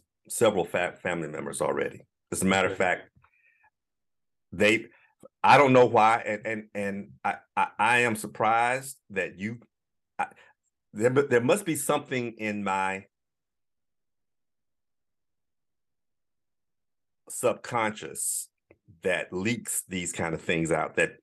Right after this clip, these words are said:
Speaker 1: that people pick up on, because I have not,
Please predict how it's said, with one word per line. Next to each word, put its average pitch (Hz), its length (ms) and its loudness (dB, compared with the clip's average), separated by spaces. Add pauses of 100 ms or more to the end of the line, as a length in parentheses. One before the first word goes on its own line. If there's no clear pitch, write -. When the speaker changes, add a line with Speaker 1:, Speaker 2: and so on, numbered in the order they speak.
(140)
Speaker 1:
that - 160 -2
people 110 260 -4
pick - 280 -4
up 92 200 0
on, 67 260 -4 (140)
because 90 480 0 (720)
I 107 520 6 (180)
have 90 240 -2
not, 95 420 2